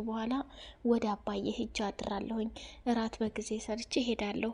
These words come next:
እያለች አለቻት። «ችግር የለውም» ብላ አለች። ሰላምም ሄዳ የሀናን አባት ጤንነታቸውን ጠይቃ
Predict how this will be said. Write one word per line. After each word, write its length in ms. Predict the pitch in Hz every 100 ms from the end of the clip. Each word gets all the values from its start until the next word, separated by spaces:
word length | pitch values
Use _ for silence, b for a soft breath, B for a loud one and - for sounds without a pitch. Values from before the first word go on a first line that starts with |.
| -
እያለች 500 | 233 220 220 214 -
አለቻት። 520 | 208 208 - - 220 - B B B
«ችግር 400 | - 339 320 220
የለውም» 420 | 214 202 202 202 226 B B B B 220
ብላ 220 | 226 214 208 240
አለች። 400 | 214 208 220 - - B B -
ሰላምም 540 | - 262 262 254 254 254
ሄዳ 240 | 254 240 233 226 220
የሀናን 560 | 226 220 214 208 208
አባት 420 | 202 202 226 233 - -
ጤንነታቸውን 880 | - 226 214 208 208 226 - 214 208
ጠይቃ 340 | - 220 208